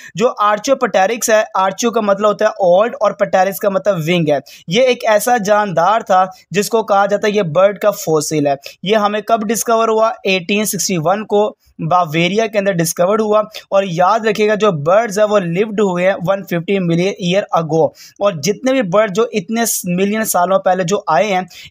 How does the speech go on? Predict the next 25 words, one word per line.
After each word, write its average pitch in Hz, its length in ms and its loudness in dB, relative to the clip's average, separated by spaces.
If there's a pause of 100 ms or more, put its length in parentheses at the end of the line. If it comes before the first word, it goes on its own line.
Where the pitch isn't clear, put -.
इन 233 120 -2
सब 262 520 -2
का 269 60 2
जो 254 140 0
फॉसिल 233 540 0
है 220 60 2
जिसको 214 280 -2
कहा 196 260 2
जाता 190 240 0
है, 196 60 4
they 185 120 0
are 175 100 -2
called 214 180 -2 (100)
Archaeopteryx 185 1300 -2
है। 143 100 0 (340)
अब 262 240 -2
Archaeopteryx 233 720 0 (280)
क्यों 254 220 2
कहा 226 240 0
जाता 196 280 0
है 214 60 4
बर्ड्स 196 380 0
का 214 140 2
फॉसिल 185 460 -2
है 185 100 2